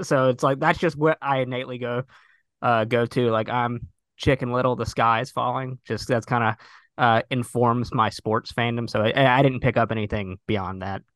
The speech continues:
uh, either. I don't know if we got anything more on that, or do we wanna pivot to kind of another comment Matt Arnold made during that availability that now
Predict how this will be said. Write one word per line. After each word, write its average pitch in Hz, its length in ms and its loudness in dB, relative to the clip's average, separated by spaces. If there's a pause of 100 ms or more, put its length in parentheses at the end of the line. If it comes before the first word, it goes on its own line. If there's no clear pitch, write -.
uh, 104 260 -4
either. 104 320 -4 (680)
I - 40 4
don't 151 80 10
know 170 60 8
if 156 60 4
we 165 60 4
got 151 140 6
anything 139 300 2
more 131 140 6
on 123 100 6
that, 123 180 2
or 120 60 2
do 113 60 2
we 113 60 2
wanna 117 160 -2
pivot 110 340 -4
to 135 100 -8
kind 113 220 -2
of 101 260 -4
another 110 260 2
comment 104 460 -4
Matt 110 180 2
Arnold 104 280 2
made 101 440 0
during 185 280 -8
that 101 140 -4
availability 101 600 -4
that 98 260 -6
now 107 400 -2